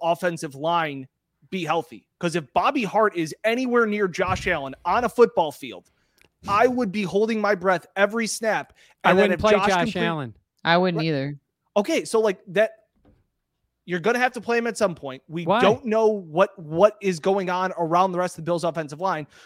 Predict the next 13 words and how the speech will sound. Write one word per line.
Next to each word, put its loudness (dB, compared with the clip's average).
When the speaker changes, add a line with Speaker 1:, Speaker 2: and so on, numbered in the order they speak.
Speaker 1:
On 0
our 2
other 4
podcast -4
on -6
the -6
Buffalo -2
Plus -4
YouTube -8
channel, -6
it's -12
got -4
video. -4